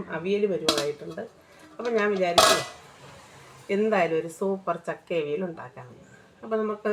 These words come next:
ഇന്നൊരു ചക്ക അവിയൽ ഉണ്ടാക്കിയാലോ? ചക്ക അവിയലും, ചക്ക അവിയലിൻ്റെ കൂടെ കഴിക്കാനായിട്ട്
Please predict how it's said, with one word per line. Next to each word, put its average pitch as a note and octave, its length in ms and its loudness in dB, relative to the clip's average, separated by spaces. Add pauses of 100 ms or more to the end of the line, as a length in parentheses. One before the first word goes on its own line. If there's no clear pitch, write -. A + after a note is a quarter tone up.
(300)
ഇന്നൊരു G#3 180 -2
ചക്ക G3 260 -6
അവിയൽ G3 280 2
ഉണ്ടാക്കിയാലോ? F#3+ 560 0 (840)
ചക്ക F#3 260 -6
അവിയലും, D#3 480 -2 (1700)
ചക്ക F#3 200 -6 (160)
അവിയലിൻ്റെ G3 360 2
കൂടെ D3+ 480 0 (160)
കഴിക്കാനായിട്ട് D#3 760 -8